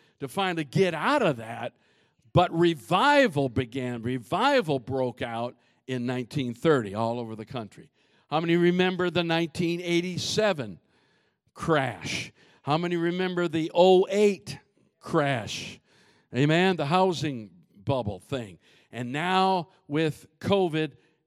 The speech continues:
especially in twenty-two. And after each one of those,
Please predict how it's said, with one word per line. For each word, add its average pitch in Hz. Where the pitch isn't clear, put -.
especially 165
in 147
twenty-two. 143
And 151
after 165
each 190
one 214
of 165
those, 143